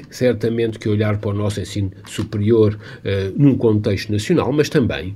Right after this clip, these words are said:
no contexto do, do posicionamento de, de Portugal, eh, no mundo. E se o fazemos em relação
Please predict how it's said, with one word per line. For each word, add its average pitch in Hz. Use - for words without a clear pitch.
no 120
contexto 101
do, 101
do 98
posicionamento 87
de, 95
de 95
Portugal, 90
eh, 87
no 107
mundo. 90
E 110
se -
o -
fazemos 120
em 120
relação 104